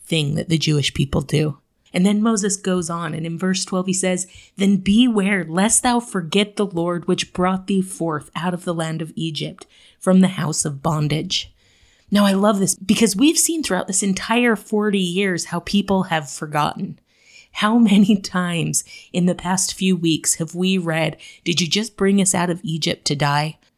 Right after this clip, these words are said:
So many times the children of Israel were complaining,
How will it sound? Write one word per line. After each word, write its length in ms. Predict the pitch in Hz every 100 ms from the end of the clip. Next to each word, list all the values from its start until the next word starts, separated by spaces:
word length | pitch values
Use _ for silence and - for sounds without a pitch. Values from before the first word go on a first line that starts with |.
| _ _
So 220 | - 233 247
many 220 | 262 233
times 360 | - 214 190
the 100 | -
children 380 | 160 - 214 214
of 120 | 196
Israel 380 | 190 185 185 170
were 140 | 165 160
complaining, 680 | 160 143 180 180 170 160